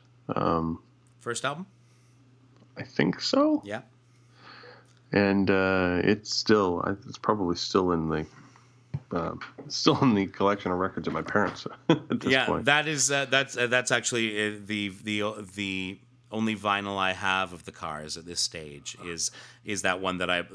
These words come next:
Speaker 2: and I bought mine in, uh, y-, you know, early eighties.
Speaker 1: It's, it's either, I mean, it, that's the first, like, you know, grown up,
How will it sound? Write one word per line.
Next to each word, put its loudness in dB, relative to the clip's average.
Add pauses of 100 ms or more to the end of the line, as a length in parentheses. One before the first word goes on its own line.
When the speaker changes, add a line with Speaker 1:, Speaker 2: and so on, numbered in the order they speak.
(120)
Speaker 2:
and 0
I 2
bought 0
mine 0
in, -6
uh, -4
y-, -12
you -8
know, -10
early -4
eighties. -6 (720)
Speaker 1:
It's, 0 (460)
it's -16
either, 6 (260)
I 6
mean, 4
it, -4 (300)
that's 2
the 6
first, 0
like, -2
you 0
know, -2 (920)
grown 2
up, -2